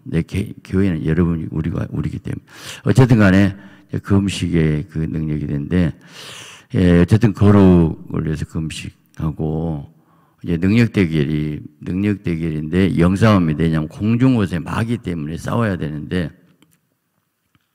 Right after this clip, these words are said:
다니엘서 십 장에 보면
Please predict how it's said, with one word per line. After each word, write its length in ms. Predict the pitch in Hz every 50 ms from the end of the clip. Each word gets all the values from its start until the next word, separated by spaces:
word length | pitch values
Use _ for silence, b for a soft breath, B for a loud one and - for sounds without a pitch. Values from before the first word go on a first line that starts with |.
| _ _ _ B B B B B B B B B B B B B B B B
다니엘서 1120 | - - 92 95 98 107 113 113 113 107 104 101 95 95 90 90 87 82 76 - - 80 78
십 220 | 73 - - -
장에 240 | - 139 135 123 107
보면 760 | 85 76 76 78 73 71 71 78 82 82 80 76 71 69 -